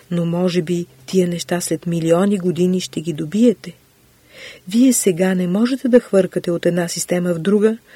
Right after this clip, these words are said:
но музиканти можете да станете, художници можете да станете, певци можете да станете. Но да хвъркате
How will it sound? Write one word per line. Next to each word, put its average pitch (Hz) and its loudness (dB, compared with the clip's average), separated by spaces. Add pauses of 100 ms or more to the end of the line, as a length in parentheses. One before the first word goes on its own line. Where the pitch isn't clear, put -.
(300)
но 233 6
музиканти 185 0
можете 240 4
да 170 -2
станете, 160 -6 (380)
художници 190 4
можете 185 -2
да 240 2
станете, 175 -6 (420)
певци 190 2
можете 247 2
да 180 -2
станете. 165 -10 (720)
Но 185 0
да 156 -2
хвъркате 226 -4